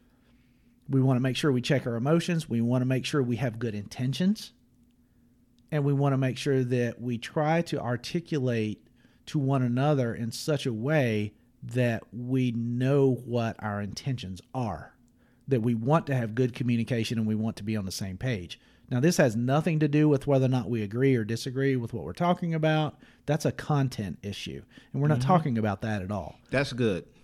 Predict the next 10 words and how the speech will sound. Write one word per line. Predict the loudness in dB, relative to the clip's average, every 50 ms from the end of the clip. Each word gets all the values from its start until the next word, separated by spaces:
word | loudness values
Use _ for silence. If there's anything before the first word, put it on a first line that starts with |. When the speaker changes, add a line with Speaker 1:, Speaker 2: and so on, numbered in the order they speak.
| -20 -20 _ _ -2
Speaker 1:
We're | 2 4 4 4
talking | 4 2 4 4 4 4 4 2 2 2
about | 0 2 2 2 2 2 2 0 -2 -6 -10 -20 -20 -20 -12 -4
making | 0 2 2 2 2 0 -2
sure | 0 2 2 2 2
that | 2 2 0 -2 -4 -6
we | -6 -2 0 2 2 2 2 2 0 -4 -8
follow | -12 -4 2 4 6 8 8 8 6 6 4 2
a | 0 -2 0
logical | 0 0 2 2 2 2 2 0 -2 -4 -4 -4 -4 -4 -4 -6